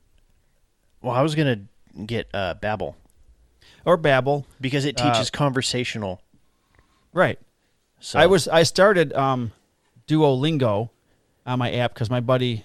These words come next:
Speaker 2: at work, he started it, so we joined together for Italian. And I was learning Italian. And then I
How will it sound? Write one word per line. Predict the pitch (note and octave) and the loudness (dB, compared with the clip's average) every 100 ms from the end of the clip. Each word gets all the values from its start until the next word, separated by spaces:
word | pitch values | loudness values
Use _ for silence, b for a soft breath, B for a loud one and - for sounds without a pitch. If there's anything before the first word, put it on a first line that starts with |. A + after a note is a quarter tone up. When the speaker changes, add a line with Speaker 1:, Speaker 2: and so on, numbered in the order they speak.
| _ A#2+ | _ -8
Speaker 2:
at | A2 | -6
work, | B2 C#3 A#2 - - _ _ _ _ - | -2 -2 -4 -10 -20 _ _ _ _ -14
he | A2 C3 | -4 -4
started | - C3 A2+ A2 | -2 -4 -4 -4
it, | A2 - | -6 -6
so | - | -8
we | A#2+ A2+ | -6 -6
joined | B2+ A#2+ | -4 -4
together | A2 A#2+ B2 G#2+ G2+ - _ | -6 -4 -4 -4 -10 -16 _
for | - B2+ | -8 -6
Italian. | - E3+ D3 G2 G#2+ _ _ _ _ _ | -2 -2 -2 -6 -14 _ _ _ _ _
And | C#3+ C#3+ | -2 0
I | |
was | C3+ C#3 | 0 -2
learning | E3 C3+ | -2 -2
Italian. | A#2+ D#3+ D3+ G2 G2 - _ _ _ _ _ | -2 -2 -2 -6 -10 -16 _ _ _ _ _
And | B2+ C3 | -4 0
then | C#3 C3+ C3 - _ _ _ | 2 2 -2 -6 _ _ _
I | _ | _